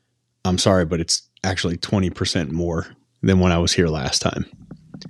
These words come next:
So we could not only protect you from that inevitable price increase, but get you in this low monthly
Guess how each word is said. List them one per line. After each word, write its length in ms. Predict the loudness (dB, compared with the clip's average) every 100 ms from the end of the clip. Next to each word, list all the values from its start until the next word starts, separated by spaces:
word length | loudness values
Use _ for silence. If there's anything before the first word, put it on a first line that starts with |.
| -20 -20 _ _ _ _ _ 0
So 420 | 4 6 4 -2 _ _
we 160 | 2 2
could 160 | 4 4
not 180 | 6
only 180 | 4 0
protect 520 | -4 -6 -2 -2 -2 -6
you 100 | -6
from 240 | -6 -6
that 200 | -4 -6
inevitable 540 | -6 -6 -6 -6 -8 -6
price 380 | 0 0 0 -4
increase, 440 | -8 -4 -2 -4
but 240 | -4 -8 -8 _ _ _ _ _ _ _
get 200 | 2 2
you 80 | 0
in 80 | 0
this 200 | -2 0
low 140 | 2
monthly 480 | 2 0 -4 -6 -6